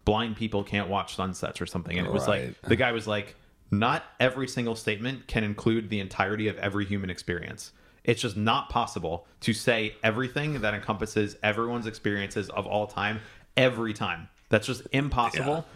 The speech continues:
Speaker 1: So, again,
Speaker 2: So,
Speaker 1: prefacing.
Speaker 2: and, um, I, I just wanna, like, clarify, when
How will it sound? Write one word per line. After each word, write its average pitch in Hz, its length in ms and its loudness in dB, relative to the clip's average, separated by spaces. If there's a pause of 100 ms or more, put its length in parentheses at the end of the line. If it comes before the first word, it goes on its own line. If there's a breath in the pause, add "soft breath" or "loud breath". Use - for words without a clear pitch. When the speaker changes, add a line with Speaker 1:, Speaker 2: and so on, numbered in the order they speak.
(140)
Speaker 1:
So, 110 480 2 (400 loud breath)
again, 104 400 2
Speaker 2:
So, - 160 4
Speaker 1:
prefacing. 90 400 2 (140)
Speaker 2:
and, 139 400 6 (340 loud breath)
um, 107 640 6 (160)
I, 117 220 8
I 113 80 0
just 117 200 -4
wanna, 120 140 2
like, 101 160 2
clarify, 107 440 4
when 123 520 4